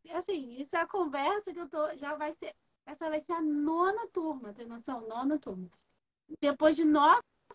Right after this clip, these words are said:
turmas, posso dizer pra você que o que mais acontece é a pessoa falar, "Nossa, eu preciso de um dermatoscópio melhor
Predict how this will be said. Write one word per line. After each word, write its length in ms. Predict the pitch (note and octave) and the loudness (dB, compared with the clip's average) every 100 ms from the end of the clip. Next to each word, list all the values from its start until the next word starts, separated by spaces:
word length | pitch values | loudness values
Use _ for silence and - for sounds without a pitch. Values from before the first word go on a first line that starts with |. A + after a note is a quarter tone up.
| A4+ | -10
turmas, 680 | F#4+ D#4 E4 F#4 F#4 G#4 - _ _ _ _ _ _ | -8 -8 -8 -6 -6 -6 -10 _ _ _ _ _ _
posso 220 | D4 D#4+ | -10 -10
dizer 180 | D#4 D#4+ | -8 -10
pra 140 | D#4+ | -10
você 380 | C#4+ C#4+ C4+ D4 | -12 -12 -10 -12
que 100 | C4+ D#4+ | -12 -14
o 40 | |
que 120 | C4+ | -4
mais 420 | D#4+ D4 C#4 D4 D#4 | -2 0 0 0 -4
acontece 760 | E4+ D#4 D4+ C4+ A#3 B3 B3+ | -10 -10 -8 -8 -8 -10 -12
é 20 | |
a 80 | B3+ | -12
pessoa 300 | C4 C4 B3 | -12 -14 -14
falar, 280 | A#3+ G#3+ G3+ | -8 -8 -6
"Nossa, 300 | G#3+ A#3+ A#3+ | -4 -6 -6
eu 20 | |
preciso 280 | - A#3 A#3+ | -18 -16 -14
de 100 | A#3 | -12
um 20 | |
dermatoscópio 640 | A3+ A3+ G#3 A#3 - G3+ G3+ | -12 -12 -12 -10 -4 -4 -2
melhor 380 | G#3 G3+ D#3+ | -4 -4 -6